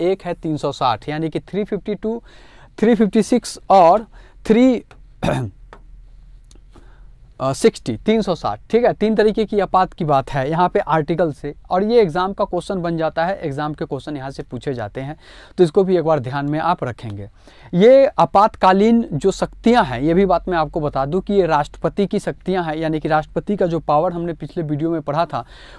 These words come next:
उसी में हम लोग आपातकालीन व्यवस्था के बारे में एक जो छूट गया था हमारा राष्ट्रपति का पावर,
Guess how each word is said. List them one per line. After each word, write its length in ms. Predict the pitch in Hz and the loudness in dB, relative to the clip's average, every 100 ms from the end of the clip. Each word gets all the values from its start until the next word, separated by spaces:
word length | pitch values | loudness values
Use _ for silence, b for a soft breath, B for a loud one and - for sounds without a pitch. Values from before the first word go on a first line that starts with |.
| B | B
उसी 220 | 208 269 | 0 2
में 120 | 247 | 2
हम 180 | 196 190 | 2 0
लोग 140 | 214 - | 0 0
आपातकालीन 600 | 165 165 165 160 175 185 | 2 2 2 0 0 0
व्यवस्था 400 | 151 151 - 185 | -2 -4 -4 -4
के 120 | 175 | -2
बारे 260 | 147 143 165 | 0 0 -2
में 240 | 170 196 165 | -2 -4 -6
एक 120 | 147 143 | -6 -6
जो 300 | 139 160 - 123 | 0 0 -2 -10
छूट 240 | - 220 | -2 0
गया 160 | 190 156 | 2 0
था 100 | 151 | 0
हमारा 260 | 143 139 143 | -4 -2 -2
राष्ट्रपति 500 | 139 - 151 151 156 | -2 -4 -8 -6 -6
का 60 | |
पावर, 340 | 160 127 139 | -2 -2 -2